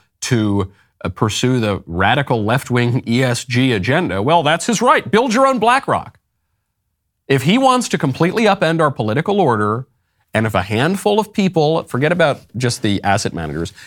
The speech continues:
Silicon Valley, if Facebook and Twitter and Google want to completely rewrite how the public square works in the United States, our self-governing republic, well, that, just build your own communications. <laughs> Build your own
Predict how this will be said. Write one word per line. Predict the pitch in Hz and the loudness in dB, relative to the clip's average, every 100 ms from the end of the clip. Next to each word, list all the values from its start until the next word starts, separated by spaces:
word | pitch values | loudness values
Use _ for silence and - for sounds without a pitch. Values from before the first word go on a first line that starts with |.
| - - | -20 -10
Silicon | - 131 165 190 208 | 0 0 2 0 2
Valley, | 190 139 135 156 - | 2 2 2 0 -2
if | 113 - - _ | -4 -6 -20 _
Facebook | 113 127 - 180 | 0 0 0 -2
and | 175 | 0
Twitter | - 185 214 | 0 2 2
and | 208 | 2
Google | 190 160 160 156 - | 4 2 0 -2 -10
want | 107 110 127 - | 0 2 2 -2
to | - 131 | -2 -2
completely | 120 101 - 123 156 196 | 0 -4 0 -2 2 2
rewrite | 170 139 180 170 147 | 2 2 4 4 2
how | 143 120 | -2 -4
the | - | 0
public | 123 175 180 | -2 -2 -4
square | - 214 | 0 0
works | 170 117 - | 2 0 -2
in | 107 | -4
the | |
United | 101 107 151 | -2 0 -2
States, | - 208 170 | -2 -2 -2
our | 98 | -2
self-governing | 104 101 123 131 139 | -2 -2 -2 -2 -2
republic, | 147 196 180 110 92 - _ _ - _ _ _ - | -2 0 0 -2 -4 -14 _ _ -20 _ _ _ -6
well, | 107 | -2
that, | 120 - - - | -2 -6 -20 -4
just | 220 180 110 | -2 0 0
build | 151 175 175 | 0 2 2
your | 190 180 | 2 2
own | 196 208 208 208 _ _ _ _ _ _ _ _ _ _ _ | 2 0 -4 -8 _ _ _ _ _ _ _ _ _ _ _
communications. | 160 196 220 247 254 - 101 - - _ _ _ _ _ _ _ _ _ _ _ _ - - | 0 2 2 0 0 0 -4 -6 -16 _ _ _ _ _ _ _ _ _ _ _ _ -6 -2
<laughs> | 233 | 2
Build | 170 208 214 | 4 2 2
your | 240 208 | 2 4
own | 165 156 160 | 2 2 -2